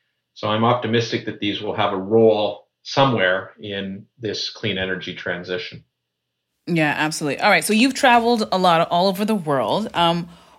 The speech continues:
Speaker 2: what do you hear from people about Ontario's grid when you travel? What do they say?
Speaker 1: Yeah, they mostly, you know, part of what our, our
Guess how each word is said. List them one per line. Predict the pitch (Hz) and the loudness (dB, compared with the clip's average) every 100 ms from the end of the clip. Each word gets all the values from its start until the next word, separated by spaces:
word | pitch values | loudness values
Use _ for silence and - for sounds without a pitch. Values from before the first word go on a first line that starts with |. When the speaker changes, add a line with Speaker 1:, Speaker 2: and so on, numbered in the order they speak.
| - | -4
Speaker 2:
what | 190 403 - | 2 2 2
do | 381 | 0
you | 349 | 0
hear | 247 220 | 2 2
from | 190 156 | 2 -2
people | 151 147 147 | -2 -2 0
about | 160 151 | 2 2
Ontario's | 139 - 160 151 135 131 | 0 -2 0 2 0 -2
grid | - 143 139 123 135 - | -2 0 2 0 -4 -4
when | 151 156 156 | 0 0 0
you | |
travel? | 143 - 123 104 98 | -2 0 0 0 -2
What | 214 | 0
do | 269 | 2
they | 247 | 2
say? | - 143 98 - - _ _ _ _ _ _ - - - - - - - - - | 0 -2 -4 -8 -18 _ _ _ _ _ _ -20 -20 -20 -20 -20 -20 -20 -6 4
Speaker 1:
Yeah, | 202 | 6
they | 180 | 8
mostly, | 196 208 190 | 6 6 6
you | |
know, | 160 - - 151 | 6 6 2 2
part | 165 156 | 4 6
of | 143 | 6
what | 135 131 | 4 4
our, | 127 113 135 | 4 4 4
our | 120 117 - | 4 4 -2